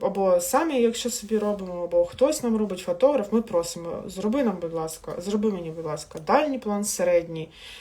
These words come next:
роби мені, будь ласка, дальній план, середній, крупний, е, і там деталі, предметку». Е, в моєму, е, розумінні, да, як я завжди кажу, деталі,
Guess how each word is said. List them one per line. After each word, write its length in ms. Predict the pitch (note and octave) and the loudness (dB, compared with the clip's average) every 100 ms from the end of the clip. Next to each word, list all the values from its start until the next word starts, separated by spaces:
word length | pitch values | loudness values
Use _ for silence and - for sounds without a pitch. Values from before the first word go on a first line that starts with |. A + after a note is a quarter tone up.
| - | -2
роби 220 | F#3 G3+ | 0 4
мені, 180 | G#3+ F#3+ | 4 2
будь 120 | F3+ | 2
ласка, 280 | F3+ F3 - | 2 2 2
дальній 340 | G3 F#3+ F3+ E3+ | 4 2 2 -4
план, 260 | E3 E3 | -4 -4
середній, 480 | E3 F#3 F3 D#3+ D#3 | -2 0 2 0 -4
крупний, 540 | - E4 - C4+ B3+ B3 - - - | -4 -4 -2 -4 -6 -8 -14 -14 -4
е, 120 | F#3+ | -4
і 320 | F#3+ A#3 A#3+ | 0 2 2
там 240 | G#3+ F3+ F3 | 0 -2 -2
деталі, 420 | F#3+ A#3+ C4+ A#3+ | 0 4 4 2
предметку». 600 | G3+ G3 D#3+ C3 - - - - - - - | 0 -4 -6 -8 -12 -20 -20 -20 -20 -14 -6
Е, 260 | F3+ F3+ - - - | -2 -2 -6 -16 -12
в 140 | F#3+ | 2
моєму, 640 | A3+ B3 E4 F#4 C#4 A#3+ G#3 | 4 6 6 6 6 6 4
е, 580 | - G3 G3 G3 F#3+ G#3+ | 2 0 2 2 4 4
розумінні, 580 | A#3 A3+ A3 G3+ F#3 | 4 6 6 4 0
да, 160 | E3+ G3 | 0 2
як 240 | F#3+ F#3 | 4 2
я 160 | G#3 F#3+ | 2 2
завжди 280 | F#3 F3+ F3 | 0 -6 -4
кажу, 280 | F3 F3 F#3 | 0 0 0
деталі, 680 | G#3 G#3 C#4+ F4+ A#3+ F3+ | -2 4 4 4 2 0